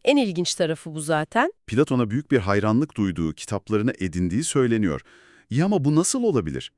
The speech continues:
Speaker 2: Yani Platon dediğiniz kişi idealar kuramıyla, akla dayalı bilgiyle tanınan neredeyse dogmatik diyebileceğimiz bir filozof.
Speaker 1: Doğru.
Speaker 2: Nasıl oluyor da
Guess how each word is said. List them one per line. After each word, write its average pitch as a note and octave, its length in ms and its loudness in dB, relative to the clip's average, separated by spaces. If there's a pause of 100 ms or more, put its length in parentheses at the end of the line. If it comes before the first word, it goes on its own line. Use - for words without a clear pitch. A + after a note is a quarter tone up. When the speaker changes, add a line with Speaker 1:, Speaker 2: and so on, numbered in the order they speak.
(280)
Speaker 2:
Yani B2+ 220 2
Platon D#3 520 0
dediğiniz A#2 400 0
kişi E3+ 340 -4 (140)
idealar A2 520 2
kuramıyla, D#2 680 -4
akla A#2+ 320 0
dayalı G#2 340 2
bilgiyle F#2+ 380 -2
tanınan A2 480 0
neredeyse C3 520 0
dogmatik C3+ 540 0
diyebileceğimiz A#2 640 -2
bir B2 80 -2
filozof. G2+ 500 -4 (320)
Speaker 1:
Doğru. A3 440 0 (220)
Speaker 2:
Nasıl C3 340 0
oluyor A2 380 2
da D#2+ 140 0